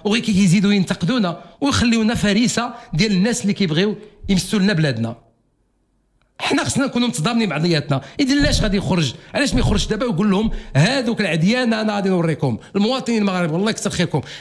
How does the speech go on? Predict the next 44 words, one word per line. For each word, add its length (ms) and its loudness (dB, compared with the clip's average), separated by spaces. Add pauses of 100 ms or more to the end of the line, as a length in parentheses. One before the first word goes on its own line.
ها 160 2
شنو 220 0
كاين 220 0
وها 120 2
شنو 180 2
كاين 180 0
وها 80 2
شنو 160 -4
كاين"؟ 160 -2
صافي. 340 0 (420)
ويجي 360 0
هذاك 140 0
السيد 520 2 (240)
اللي 160 4
عنده 180 2
داك 140 0
الميزانيه 360 2
ديال 160 -2
ألف 140 0
درهم، 200 2
ألفين 260 2
درهم، 280 2 (220)
يعرف 240 0
راسو 160 -2
غادي 140 0
يشري 220 -2
حولي 340 2 (240)
وغادي 240 0
يفرح 400 -4
وغادي 280 2
ندوزو 340 2
العيد 340 0 (520)
ونفرحوا 560 -2 (300)
وندوزو 560 0 (160)
ون-، 260 -2 (120)
ونتحملوا 460 2
كلنا 280 -2
مسؤوليتنا 580 -2 (280)
و-، 60 -2
و-، 20 0
و-، 640 -2
ونجي 540 0
عاوتاني 280 0
الفرصه، 440 -2